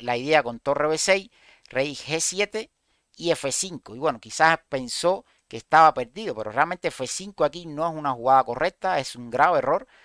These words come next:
porque las negras todavía tendrían el contrajuego con el movimiento rey H seis, atacando a la torre de G cinco. Y bueno,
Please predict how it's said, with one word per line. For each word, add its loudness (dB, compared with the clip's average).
porque 0
las 4
negras 0
todavía 0
tendrían -6
el -10
contrajuego -4
con -6
el -8
movimiento -12
rey -6
H -10
seis, -4
atacando 2
a 4
la 0
torre -2
de -6
G -10
cinco. -6
Y -14
bueno, 0